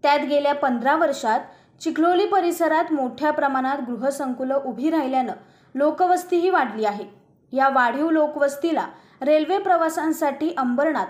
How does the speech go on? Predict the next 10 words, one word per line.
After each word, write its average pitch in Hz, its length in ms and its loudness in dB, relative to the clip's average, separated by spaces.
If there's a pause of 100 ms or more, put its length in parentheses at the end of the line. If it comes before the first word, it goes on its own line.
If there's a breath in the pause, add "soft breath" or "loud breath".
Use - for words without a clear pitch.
(140)
किंवा 254 220 0
बदलापूरला 262 680 -2
यावं 285 320 2
लागत 214 300 -2
आहे. 202 180 -10 (500 soft breath)
त्यामुळे 254 360 2
इथल्या 254 420 0
रहिवाशांचा 269 760 -2
बराच 262 480 2
वेळ 247 220 0